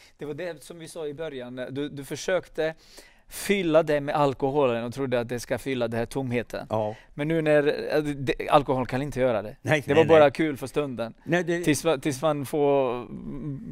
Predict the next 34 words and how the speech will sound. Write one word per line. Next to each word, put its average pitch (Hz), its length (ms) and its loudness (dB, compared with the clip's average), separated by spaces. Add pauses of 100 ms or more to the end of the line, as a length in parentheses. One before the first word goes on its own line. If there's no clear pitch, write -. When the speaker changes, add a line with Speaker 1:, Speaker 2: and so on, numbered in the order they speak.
(200)
Speaker 1:
baksmälla 127 600 4
och 110 500 -2
Speaker 2:
Ja, 190 360 0
det 180 100 0
hann 185 180 -2
man 190 140 -2
nog 180 180 2
aldrig 165 280 2
få, 156 240 6
utan 143 240 2
det 135 180 2 (100)
Speaker 1:
Jaha, 170 340 4
du 180 100 -4
drack 170 280 2
ju 160 60 -8
så, 160 340 -4
Speaker 2:
<laughs> - 40 0
Ja. 143 220 8
Speaker 1:
så 170 60 -4
mycket, 156 320 -4
så - 140 -8
Speaker 2:
Så 156 100 6
Speaker 1:
att 156 60 6
Speaker 2:
det 170 80 4
blev 165 280 4
ju 170 60 4
aldrig 156 300 2
det. 156 140 4 (120)
Men 147 380 0
däremot, 151 560 2
vad 139 220 2
heter 139 240 2
det, 135 200 4 (380)
så - 300 2